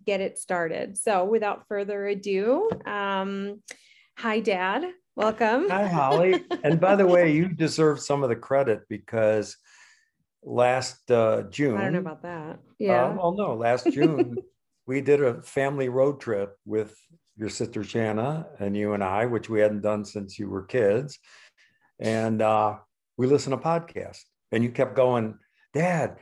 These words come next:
Speaker 2: what are you interested in?" Well, kind of interested in everything, but you
Speaker 1: <laughs>
Speaker 2: found some really fascinating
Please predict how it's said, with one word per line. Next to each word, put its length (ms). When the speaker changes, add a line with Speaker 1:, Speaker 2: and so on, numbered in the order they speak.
Speaker 2:
what 100
are 60
you 140
interested 520
in?" 220
Well, 480
kind 180
of 80
interested 400
in 60
everything, 480
but 340
you 100
Speaker 1:
<laughs> 160
Speaker 2:
found 280
some 340
really 380
fascinating 880